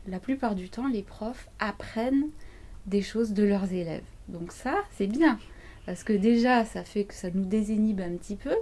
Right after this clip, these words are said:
et puis c'est agréable aussi de partager, euh, des, des idées, des découvertes, euh, avec, euh, ses professeurs. Donc soyez contents, essayez d'inverser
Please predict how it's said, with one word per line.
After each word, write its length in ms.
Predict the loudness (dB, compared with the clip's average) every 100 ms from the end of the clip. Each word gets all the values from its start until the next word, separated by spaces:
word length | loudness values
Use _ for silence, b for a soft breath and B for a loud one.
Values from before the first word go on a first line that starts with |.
| -2 B B B B -8
et 80 | -8
puis 240 | -2 -2
c'est 220 | 0 -2
agréable 580 | -2 -6 -6 -2 -2 0
aussi 240 | -2 -4
de 80 | -6
partager, 840 | -4 -4 -6 -4 -4 -2 -2 -2 0 0
euh, 240 | -2 -4 -6
des, 480 | -6 -6 -6 -8 -10 B B B
des 300 | 2 2 2
idées, 300 | -2 2 4
des 140 | 6 4
découvertes, 840 | 2 -2 -8 -4 -2 -2 -4 -10
euh, 460 | -8 -8 -8 -10 -10 -8
avec, 460 | -8 -4 -4 -4 -8
euh, 320 | -8 -10 -12
ses 160 | -6 -8
professeurs. 760 | -4 -6 -6 -12 -12 -14 -14 -16 B B B B B B B -8
Donc 180 | -8 -4
soyez 320 | 2 4 4
contents, 480 | 2 0 0 0 0
essayez 300 | 0 0 2
d'inverser 1000 | 4 4 4 2 0 -4 -10 -6 -4